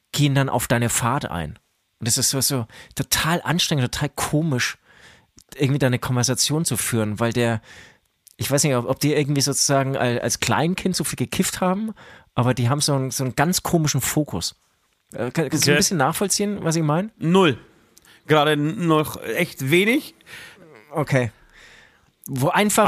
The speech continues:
Speaker 1: wo du
Speaker 2: Aber
Speaker 1: einfach merkst, der, der Schwerpunkt ist einfach woanders. Letztendlich, wo du einfach <laughs> merkst, die Wellenlänge
Speaker 2: Also
Speaker 1: stimmt nicht so richtig überein.
Speaker 2: Ja, genau.
Speaker 1: Und wenn
Speaker 2: An
Speaker 1: du,
Speaker 2: die
Speaker 1: und
Speaker 2: kenn
Speaker 1: wenn
Speaker 2: ich
Speaker 1: du
Speaker 2: auf
Speaker 1: mit
Speaker 2: jeden Fall.
Speaker 1: denen,
Speaker 2: Das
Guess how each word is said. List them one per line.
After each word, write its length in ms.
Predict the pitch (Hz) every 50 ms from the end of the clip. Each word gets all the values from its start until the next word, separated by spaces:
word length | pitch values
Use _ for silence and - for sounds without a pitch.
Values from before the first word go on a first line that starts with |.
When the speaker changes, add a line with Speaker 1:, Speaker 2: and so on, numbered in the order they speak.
| 131
Speaker 1:
wo 40 | 151
du 60 | 156 151
Speaker 2:
Aber 40 | 147
Speaker 1:
einfach 240 | 151 156 160 208 180
merkst, 460 | 151 151 165 196 208 - - - 139 - - - - - -
der, 80 | 175 156
der 120 | - 175 -
Schwerpunkt 580 | - - 170 196 233 233 - 220 220 220 -
ist 180 | - 185 - - -
einfach 320 | 165 175 196 185 202 170
woanders. 320 | 156 160 - 123 139 131 -
Letztendlich, 500 | 127 127 - 170 190 196 214 190 - - - - - - - -
wo 80 | 123 143
du 80 | 180
einfach 240 | 170 190 196 196 175 - - -
<laughs> 160 | 156 139 -
merkst, 300 | - 151 156 - - - 180
die 160 | 147 131 127
Wellenlänge 600 | 170 160 156 - 185 175 170 156 143 135 156 165
Speaker 2:
Also 220 | 135 139 - -
Speaker 1:
stimmt 240 | - 165 156 147 151
nicht 140 | 151 143 120
so 80 | -
richtig 380 | 135 120 123 113 - 147 120 113
überein. 360 | 127 123 117 110 98 98 101
Speaker 2:
Ja, 220 | 143 143 120 98 - - - -
genau. 260 | - 143 127 107 98
Speaker 1:
Und 60 | 139 139
wenn 40 |
Speaker 2:
An 40 | 156 190
Speaker 1:
du, 40 |
Speaker 2:
die 60 | 214 240
Speaker 1:
und 60 | 196
Speaker 2:
kenn 120 | - 226
Speaker 1:
wenn 60 | 156
Speaker 2:
ich 40 | 151
Speaker 1:
du 60 | 196
Speaker 2:
auf 60 | 185 160
Speaker 1:
mit 60 | 160 160
Speaker 2:
jeden 80 | 165
Fall. 160 | - 127 120
Speaker 1:
denen, 20 | 113
Speaker 2:
Das 180 | - - -